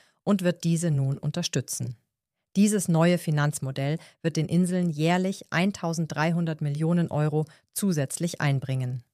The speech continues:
Bisher hatte die regionale Regierung, vertreten durch ihre Finanzministerin Mathilde Asian von der Partido Popular, das vom Staat vorgelegte Modell abgelehnt, da sie es als diskriminierend empfand.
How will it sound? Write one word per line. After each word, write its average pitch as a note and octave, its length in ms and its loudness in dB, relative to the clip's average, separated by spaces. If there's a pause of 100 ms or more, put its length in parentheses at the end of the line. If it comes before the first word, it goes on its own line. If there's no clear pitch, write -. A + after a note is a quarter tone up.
(720)
Bisher F3+ 480 4 (180)
hatte F#3 240 2
die E3+ 140 0
regionale D#3+ 580 0
Regierung, E3+ 600 0 (260)
vertreten D#3 560 -2
durch D3 220 -4
ihre D3+ 180 -4
Finanzministerin D3 960 0
Mathilde E3 500 2
Asian D3 600 0 (240)
von E3 180 2
der D3+ 80 2
Partido E3+ 540 0
Popular, D3 640 0 (320)
das F3+ 160 -2
vom D3 160 0
Staat E3 500 0 (240)
vorgelegte F3+ 600 2
Modell D3 320 0
abgelehnt, E3 600 -2 (340)
da E3+ 200 4
sie F3 140 -2
es E3 280 -2 (220)
als D#3+ 220 -2
diskriminierend E3+ 800 2
empfand. C3 480 -6